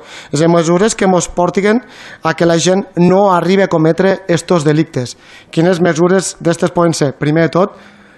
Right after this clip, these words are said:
eh, l'educ-, l'educació. Hem de reforçar per a que tot el jovent que estudia no es dediqui a delinquir, sinó que tinga un futur. I això passa per reforçar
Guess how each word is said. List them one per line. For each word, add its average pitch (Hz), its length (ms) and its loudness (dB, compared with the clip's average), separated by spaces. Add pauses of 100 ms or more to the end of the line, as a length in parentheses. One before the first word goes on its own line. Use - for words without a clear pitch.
(240)
eh, 151 360 0
l'educ-, 156 440 -2
l'educació. 156 580 0 (400)
Hem 165 160 0
de 160 80 0
reforçar 156 560 0 (420)
per 160 140 0
a 156 160 0
que 160 240 0 (640)
tot 180 180 0
el 190 160 0
jovent 170 420 0
que 151 140 -2
estudia 170 480 2 (440)
no 165 200 2
es 151 80 -2
dediqui 165 320 0
a 151 80 2
delinquir, 156 420 0 (440)
sinó 165 260 0
que 165 160 -4
tinga 196 240 4
un 175 140 2
futur. 160 500 0 (240)
I 160 140 0
això 160 260 -2
passa 175 400 0
per 180 80 0
reforçar 165 640 -2